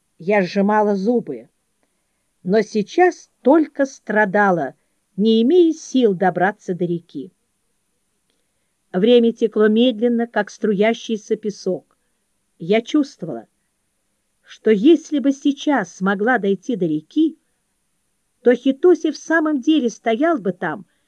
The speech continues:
как во вчерашнем сне. Мне казалось, что я схожу с ума, что я распадаюсь.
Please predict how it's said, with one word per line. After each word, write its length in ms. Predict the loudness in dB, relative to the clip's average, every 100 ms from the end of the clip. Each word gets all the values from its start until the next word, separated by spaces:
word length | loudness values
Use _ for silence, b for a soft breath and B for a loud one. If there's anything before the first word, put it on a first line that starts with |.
| _ _
как 240 | -4 -2
во 100 | -2
вчерашнем 640 | -2 -2 0 -2 -4 -8
сне. 460 | -8 -8 -8 -8 -12 _ _ _ _ _ _ _ _
Мне 200 | -2 0
казалось, 520 | 0 -2 2 2 0
что 160 | -2 -2
я 140 | -2
схожу 360 | -2 -4 -4 -4
с 140 | -4
ума, 400 | -4 0 0 0 -6 _ _ _ _ _
что 180 | -4 0
я 180 | 2 2
распадаюсь. 960 | 0 0 0 2 2 2 -2 -8 -16